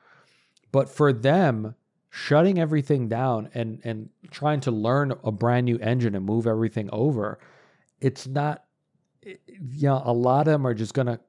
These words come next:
eat this. They're just gonna eat whatever we throw at them. It's such a cold-blooded way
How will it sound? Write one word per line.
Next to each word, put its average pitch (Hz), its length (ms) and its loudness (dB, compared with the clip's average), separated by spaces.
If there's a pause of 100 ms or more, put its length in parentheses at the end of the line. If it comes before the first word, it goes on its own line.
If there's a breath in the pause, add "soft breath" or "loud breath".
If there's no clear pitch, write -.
(120)
eat 185 240 0
this. - 260 -10
They're 117 160 -4
just 120 160 -10
gonna 123 240 -2
eat 135 240 0 (160)
whatever 120 460 0
we 117 160 0
throw 117 360 0
at 107 340 -6
them. - 180 -14 (720 soft breath)
It's - 80 -10
such 156 240 0
a 139 60 0
cold-blooded 123 840 2
way 110 380 -2